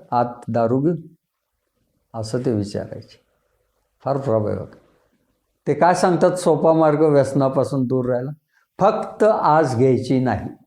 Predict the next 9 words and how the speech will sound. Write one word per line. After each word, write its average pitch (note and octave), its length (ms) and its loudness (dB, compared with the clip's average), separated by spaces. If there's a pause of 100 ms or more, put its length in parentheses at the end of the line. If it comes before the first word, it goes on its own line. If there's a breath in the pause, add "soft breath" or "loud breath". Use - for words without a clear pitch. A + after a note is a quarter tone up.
(2000)
फक्त - 340 -2
आज C#3+ 480 0
घ्यायची G#2+ 380 0
नाही. - 260 -8 (1300)
उद्या C#3 260 4
काय E3+ 200 4
म्हणायचं? E3+ 480 2 (1300)
आलं C3+ 380 4
लक्षात, A2 760 -2